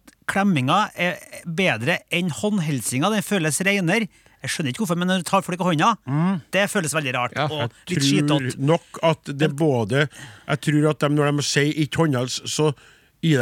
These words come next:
Speaker 2: de et veldig sterkt signal om at man heller ikke skal klemme.
Speaker 1: Jeg skjønner det.
Speaker 2: For at du står jo på cirka meters avstand mellom to, øh, mennesker, sånn cirka, eller åtti centimeter eller noe, når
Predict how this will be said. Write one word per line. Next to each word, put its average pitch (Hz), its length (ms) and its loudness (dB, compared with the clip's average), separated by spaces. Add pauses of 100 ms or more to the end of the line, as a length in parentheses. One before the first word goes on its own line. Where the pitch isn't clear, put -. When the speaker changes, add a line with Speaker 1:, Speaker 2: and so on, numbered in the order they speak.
Speaker 2:
de 139 60 2
et 143 120 2
veldig 143 280 2
sterkt - 280 -2
signal 123 380 2
om 139 100 2
at 127 100 -2
man 143 140 2
heller 131 240 2
ikke 123 160 -2
skal 151 140 2
klemme. 156 380 2
Speaker 1:
Jeg 214 120 -4
skjønner 208 240 0
det. 190 80 4
Speaker 2:
For 165 80 4
at 139 60 -2
du 175 100 2
står 123 460 2
jo 143 100 2
på 190 240 2
cirka 151 320 0
meters 147 480 0
avstand 156 420 2
mellom 139 300 2 (360)
to, 156 300 2 (340)
øh, 151 720 4
mennesker, 160 480 0
sånn 147 160 0
cirka, 131 320 0
eller 143 320 2
åtti 135 320 -2
centimeter 110 520 -2
eller 143 160 2
noe, 117 140 -2
når 127 100 2